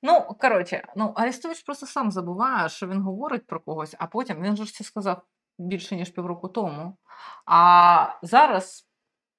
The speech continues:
вийшла інформація про те, що він став радником. М, наближається до ворога.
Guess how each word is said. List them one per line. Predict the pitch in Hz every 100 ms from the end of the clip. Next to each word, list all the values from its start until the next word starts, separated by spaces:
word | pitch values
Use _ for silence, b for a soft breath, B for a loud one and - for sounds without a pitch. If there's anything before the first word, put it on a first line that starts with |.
| _ _
вийшла | 170 180 - 185
інформація | 160 170 170 170 202 -
про | - 147
те, | 165
що | -
він | 156
став | 147 - 147
радником. | 139 139 208 _ - 160 _ _ _ _ _ 156
М, | 143 131 92 _ _ _ _ _ -
наближається | 175 165 165 170 160 156 151
до | 147
ворога. | 139 151 151